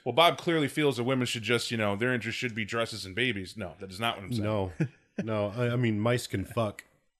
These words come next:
Speaker 2: Uh,
Speaker 1: Right.
Speaker 2: that doesn't make them especially evolved creatures.
Speaker 1: I, I agree with a statement a long time ago. A wise man once said, "You having a baby is, is, is natural.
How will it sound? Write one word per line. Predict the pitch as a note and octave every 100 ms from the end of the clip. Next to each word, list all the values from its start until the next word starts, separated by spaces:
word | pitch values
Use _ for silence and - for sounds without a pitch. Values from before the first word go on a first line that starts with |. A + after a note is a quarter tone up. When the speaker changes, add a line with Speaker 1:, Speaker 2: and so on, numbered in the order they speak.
| A2
Speaker 2:
Uh, | G2+ F#2+ F2+ F2
Speaker 1:
Right. | D3 B2+
Speaker 2:
that |
doesn't | B2 G#2+ A2 - -
make | A2 A2 -
them | G#2
especially | F#2+ - - A2+ G#2+ F#2+
evolved | E2 F#2+ F2+
creatures. | - G2+ F2+ E2+ D#2 _ -
Speaker 1:
I, | C#3 D#3+
I | -
agree | F3+ D#3 E3+
with | C#3+
a |
statement | - D#3+ D3
a | C3+
long | B2+
time | D#3 D3+
ago. | A#2+
A | A2+
wise | A#2+ A#2
man | A#2 A2+
once | G#2+ -
said, | D3 A2+
"You | G#2 D3+
having | C#3 B2
a | A2+
baby | G2+ B2 A2+
is, | G#2+ F2+ F#2+
is, | A#2 F#2+
is | G2+ G#2+ A2
natural. | G#2+ G2+ G2+ F2+